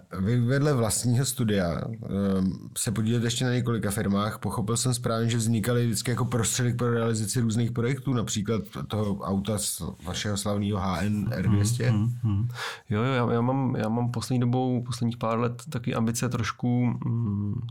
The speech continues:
Speaker 2: si udělat vlastně pořádek nejen v životě, ale i v těch podnikatelských aktivitách. Myslím si, že tak ještě deset let to zabere, než to budu mít všechno tam, kde chci. A jedna z těch věcí je, že teda s Markem Hoffmanem jsme založili S R O čko, který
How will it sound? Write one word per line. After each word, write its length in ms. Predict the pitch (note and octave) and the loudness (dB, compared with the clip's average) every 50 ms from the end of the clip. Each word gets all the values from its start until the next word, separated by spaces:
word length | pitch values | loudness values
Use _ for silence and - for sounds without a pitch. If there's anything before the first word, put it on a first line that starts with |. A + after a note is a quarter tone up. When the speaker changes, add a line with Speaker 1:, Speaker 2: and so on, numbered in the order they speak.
| - - | -8 -6
Speaker 2:
si 120 | - - B2 | -4 -2 0
udělat 160 | B2 A#2+ A#2 | 2 2 0
vlastně 220 | A2+ A2 - A#2+ | 0 -2 -2 -2
pořádek 440 | B2 A#2+ A#2 A#2+ A#2+ A#2+ B2+ A#2+ B2+ | -2 0 2 2 2 2 2 2 2
nejen 180 | A#2+ A2+ B2 B2+ | 2 2 4 4
v 40 | |
životě, 320 | A#2 A#2+ A#2 A#2+ A#2 - B2 | 2 2 2 0 0 0 0
ale 160 | B2+ B2+ B2 | 2 2 2
i 40 | A#2+ | 0
v 60 | B2 | 0
těch 280 | - - B2 B2 - - | -2 -2 -4 -4 -4 -4
podnikatelských 640 | - A#2+ A#2 A#2 A#2 A#2 B2 A#2+ A#2 - D3 B2+ | -2 -2 0 0 0 0 0 0 0 0 0 0
aktivitách. 680 | A#2+ A#2+ A#2+ B2+ A#2 A2+ A#2 A2 G#2 G#2+ A#2+ A#2+ - - - - - - - - - - - - - - - - - B2+ | 0 0 2 2 2 2 2 2 2 0 0 -2 -4 -8 -16 -20 -20 -20 -20 -20 -20 -20 -18 -16 -14 -14 -16 -8 -4 -2
Myslím 220 | A#2 - C3 B2+ | 0 2 2 2
si, 60 | - | 2
že 80 | C#3+ C#3 | 2 0
tak 140 | - G2+ - | 0 0 -2
ještě 180 | C3 - - C3+ | -2 -2 0 0
deset 220 | B2 B2 C3+ B2+ | 0 0 0 0
let 80 | A#2+ A#2+ | 0 0
to 100 | D3 C3+ | 2 2
zabere, 300 | B2 A#2+ A#2 B2 B2+ C3 | 2 4 4 4 4 2
než 160 | B2 B2 - | 2 2 0
to 80 | - B2+ | 0 2
budu 160 | A#2 B2 B2+ | 2 2 2
mít 220 | B2+ B2 B2 - - _ _ _ _ _ _ _ _ - - _ - - _ _ - | 2 0 -2 -8 -16 _ _ _ _ _ _ _ _ -20 -20 _ -20 -20 _ _ -8
všechno 260 | - - B2+ C3 D3 | -4 -2 0 0 2
tam, 140 | B2 C3 B2+ | 2 2 2
kde 120 | A#2+ A#2+ B2+ | 2 2 2
chci. 400 | A#2+ - - A#2+ A2 A#2+ B2 - - - _ _ _ _ _ _ _ _ _ _ _ _ - _ _ _ - _ _ _ - - - - | 0 0 0 0 0 -2 -2 -6 -10 -18 _ _ _ _ _ _ _ _ _ _ _ _ -20 _ _ _ -20 _ _ _ -20 -20 -14 -8
A 200 | - A2 G#2 G#2+ | -6 -2 0 0
jedna 180 | A2+ A2+ A#2+ B2 | 0 2 2 0
z 40 | A#2+ | 0
těch 160 | - C3+ A#2 | 0 0 0
věcí 300 | A#2+ B2 A#2 - C3+ C3 | 0 0 0 0 0 0
je, 160 | B2+ B2+ B2+ | 2 2 2
že 420 | A#2 A#2+ B2+ B2+ B2 A#2+ A#2+ A#2+ A#2+ A#2+ - - - - - | 2 2 2 2 4 4 2 2 0 -4 -8 -10 -12 -12 -8
teda 160 | - B2+ B2+ B2+ | -4 -2 -2 0
s 60 | - | 0
Markem 260 | B2 A#2+ A#2+ C3 A#2+ | 0 0 2 2 2
Hoffmanem 360 | A2+ A2 - - B2 A#2+ A#2+ | 2 0 0 0 2 2 2
jsme 160 | B2 B2 B2+ | 2 2 2
založili 520 | A#2 A#2+ A#2+ A#2+ A#2 B2+ C3 B2+ A#2 A2+ - - | 2 2 2 2 2 2 0 2 2 0 0 0
S 140 | A#2+ - | 0 0
R 80 | B2 A#2 | 0 0
O 80 | A#2+ A#2 | 0 0
čko, 220 | A#2 - - B2 | 0 0 -2 -2
který 440 | B2 - - B2 A#2+ A#2+ A#2+ A#2+ | -2 -2 0 2 2 4 4 2